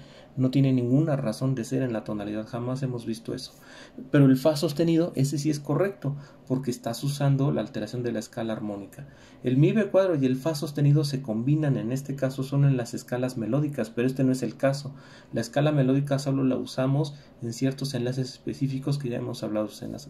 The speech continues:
hablado en las clases. Por lo demás estás bien, eh, no te veo más problemas, creo que entendiste la idea. Y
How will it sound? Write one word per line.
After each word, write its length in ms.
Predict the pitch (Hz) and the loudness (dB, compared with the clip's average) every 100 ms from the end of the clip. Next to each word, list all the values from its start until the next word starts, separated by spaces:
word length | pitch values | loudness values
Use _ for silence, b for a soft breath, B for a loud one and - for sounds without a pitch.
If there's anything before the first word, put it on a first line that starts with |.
| - | -8
hablado 360 | 98 113 120 113 | -4 0 0 0
en 60 | |
las 140 | 120 143 | -2 -2
clases. 380 | 160 143 131 - B B B B - | -2 0 -4 -6 B B B B -4
Por 140 | 139 135 | 2 4
lo 100 | 139 | 6
demás 400 | 139 147 180 151 | 6 4 2 0
estás 340 | 143 135 127 | 0 0 0
bien, 220 | 131 135 170 - B B B - | 0 2 0 -4 B B B -8
eh, 240 | 113 110 113 | -2 -2 0
no 200 | 123 123 | -4 -2
te 80 | |
veo 260 | 123 123 120 | 0 2 2
más 240 | 120 113 | 0 -4
problemas, 800 | - 139 139 147 147 160 - - | -4 0 4 4 4 2 -2 -14
creo 380 | - 120 123 127 | -6 -2 0 -2
que 240 | 127 113 113 | -4 -4 -4
entendiste 640 | 110 110 110 120 - 131 | -4 -4 -2 -4 -6 -2
la 100 | 135 | 2
idea. 420 | 143 143 143 - B B B B B 160 | 4 4 2 -2 B B B B B -6
Y 720 | 160 165 170 170 175 175 | -2 0 0 -2 -2 -4